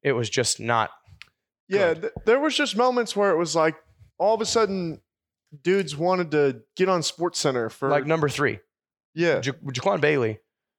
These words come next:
Speaker 2: Like, it's just
Speaker 1: He,
Speaker 2: like,
Speaker 1: he
Speaker 2: all of a
Speaker 1: played
Speaker 2: sudden, I'm
Speaker 1: Ba-
Speaker 2: gonna try and lay you out and get myself on SportsCenter.
Speaker 1: That was probably Bailey's worst game that he's had all year.
Speaker 2: Yeah.
Speaker 1: I think. Like, he, he was not getting a successful pass rush. Uh, he was,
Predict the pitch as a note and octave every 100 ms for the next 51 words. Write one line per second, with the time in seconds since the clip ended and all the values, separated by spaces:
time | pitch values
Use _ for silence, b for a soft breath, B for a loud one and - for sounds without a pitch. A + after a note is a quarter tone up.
0 | _ _ F3+ F3+ G#3+ B3 C#3+ A3 D#3+ A3+
1 | A3+ D#3 A#3 A3+ G#3+ G#3+ G3+ F#3+ G#3 G3
2 | F#3 F#3+ F#3+ F3+ F3+ C3+ C#3 D3 D3+ -
3 | D3+ D3+ C#3+ - D#3 - A2 G2+ D3+ G3+
4 | A3 F#3+ E3+ C3 C3+ C3+ G2+ A#2 A#2 -
5 | G#2+ - - _ _ _ C3+ B2+ A#2 A#2+
6 | A2 G#2+ A2 B2 - _ - F#2+ F2 -
7 | A#2+ G#2 - _ _ _ _ _ - A2+
8 | - B2+ D3 D3 C3+ - - B2+ C3+ C3
9 | A#2+ B2+ A2+ G2+ - - _ _ _ _
10 | B2+ C3 D3+ D#3 D#3+ C#3+ C3+ C3 B2+ B2
11 | A#2+ A#2+ A2+ G#2+ A2 A2+ - _ _ _
12 | _ _ B2 A2+ G#2+ - B2+ B2+ B2 A2+
13 | - - -